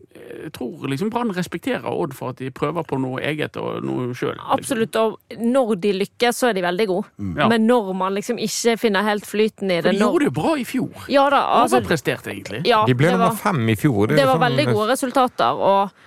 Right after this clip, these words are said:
Speaker 2: de så veldig bra ut, så, eh, det er ikke sånn at dette blir lekende lett, men jeg tror det passer Brann veldig fint.
Speaker 1: Mm.
Speaker 2: Fordi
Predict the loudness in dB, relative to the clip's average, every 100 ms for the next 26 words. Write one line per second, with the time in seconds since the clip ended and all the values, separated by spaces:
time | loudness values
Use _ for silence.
0 | -18 -2 -2 4 4 4 2 0 0 0
1 | 0 -2 0 2 2 2 -10 -8 0 0
2 | 2 -2 -4 -2 -2 2 4 4 0 0
3 | 0 0 -2 -2 0 2 0 2 0 0
4 | -2 -6 -6 0 0 2 -2 -2 -2 -2
5 | -4 -6 -8 _ -6 -4 -4 -6 _ -2
6 | 0 0